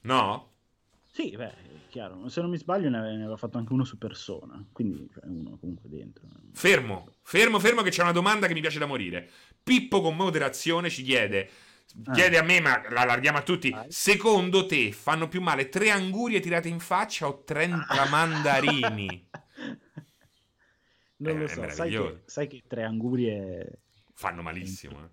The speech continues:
Speaker 2: <laughs> Eh, fanno malissimo.
Speaker 1: Ma guarda che pure il mandarino, soprattutto quello là duro, eh, perché poi c'è il mandarino
Speaker 2: Eh,
Speaker 1: quello
Speaker 2: però,
Speaker 1: un po'.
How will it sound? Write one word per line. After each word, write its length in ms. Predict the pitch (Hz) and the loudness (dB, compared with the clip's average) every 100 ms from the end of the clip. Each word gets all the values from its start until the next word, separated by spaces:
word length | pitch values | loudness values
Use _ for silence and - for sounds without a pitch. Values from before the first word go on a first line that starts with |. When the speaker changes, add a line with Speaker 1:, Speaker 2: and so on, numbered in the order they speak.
| _ | _
Speaker 2:
<laughs> 80 | - | -12
Eh, 80 | |
fanno 320 | 104 - 135 135 | -10 -4 0 2
malissimo. 640 | 135 117 - - - 160 - | 2 0 -2 -6 -4 -6 -2
Speaker 1:
Ma 100 | 117 | 0
guarda 360 | 123 147 220 113 | 2 4 6 4
che 120 | 110 | 0
pure 200 | 127 120 | 0 0
il 60 | 113 | 2
mandarino, 760 | 120 113 117 165 185 117 - - _ _ _ _ | 0 4 4 4 2 0 -4 -10 _ _ _ _
soprattutto 580 | - 135 127 175 - 151 | -4 -2 0 -2 2 2
quello 240 | 143 139 | 4 4
là 800 | 139 139 139 135 120 117 117 113 | 4 6 6 6 4 2 0 -2
duro, 720 | 117 175 170 113 92 90 90 | 0 2 4 4 2 -2 -8
eh, 40 | 90 | -8
perché 200 | 95 98 | -8 -6
poi 120 | - | -4
c'è 80 | 135 | -2
il 60 | 107 | -2
mandarino 300 | 104 101 101 | 0 0 2
Speaker 2:
Eh, 20 | |
Speaker 1:
quello 160 | 110 107 | 0 2
Speaker 2:
però, 120 | 240 | 0
Speaker 1:
un 40 | |
po'. 80 | 107 | -2